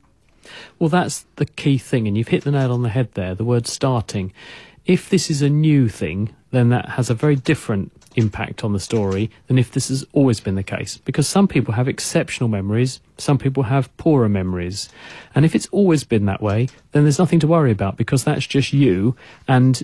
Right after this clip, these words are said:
in the same way that some people are brilliant musicians or good at dancing, and I, and I'm not good at either, I'm not suddenly gonna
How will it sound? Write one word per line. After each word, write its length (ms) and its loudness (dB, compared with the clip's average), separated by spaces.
in 100 2
the 60 4
same 240 4
way 140 4
that 140 0
some 180 2
people 280 0
are 20 -4
brilliant 500 2
musicians 580 0
or 200 2
good 160 2
at 100 -2
dancing, 580 2
and 200 0
I, 260 0
and 160 2
I'm 140 4
not 160 0
good 140 0
at 100 0
either, 340 2
I'm 100 6
not 180 2
suddenly 340 0
gonna 340 2